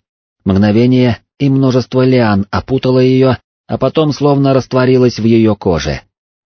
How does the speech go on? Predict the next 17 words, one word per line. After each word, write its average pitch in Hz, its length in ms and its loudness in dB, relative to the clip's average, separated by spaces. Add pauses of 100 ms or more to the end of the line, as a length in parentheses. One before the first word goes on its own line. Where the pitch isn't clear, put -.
(220)
«Что 147 360 -2
ты 147 180 2
сделал?» 120 760 0 (640)
Хозяин 127 540 -2
что-то 127 260 -2
яростно 127 500 0
прорычал, 117 680 0 (300)
и 110 100 -2
моя 113 340 0
остановка 110 520 0
времени 127 420 2
просто 127 480 -2
схлопнулась, 135 760 -2 (180)
не 139 140 -2
дойдя 117 380 0
до 95 120 -4
конца. 87 460 -4